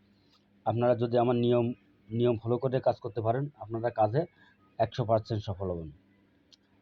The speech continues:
আর আমার থেকে যদি ব্যক্তিগত কোনো কাজ করা নিতে চান, আমার ঠিকানা বলি, আমার বাসা আসবেন, আমার বাড়িতে আসবেন। আমার ঠিকানা হচ্ছে খুলনা জেলা, ডুমারিয়া থানা,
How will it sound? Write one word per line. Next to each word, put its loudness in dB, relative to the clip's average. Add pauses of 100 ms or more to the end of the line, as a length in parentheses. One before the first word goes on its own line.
(220)
আর 2 (600)
আমার 0
থেকে 2
যদি -2
ব্যক্তিগত 0
কোনো 2
কাজ 0
করা -2
নিতে -2
চান, 0 (1500)
আমার 0
ঠিকানা 2
বলি, 2 (220)
আমার 0
বাসা 2
আসবেন, 0
আমার 2
বাড়িতে 2
আসবেন। 0 (960)
আমার -2
ঠিকানা 0
হচ্ছে -2
খুলনা 0
জেলা, 2 (840)
ডুমারিয়া 4
থানা, 2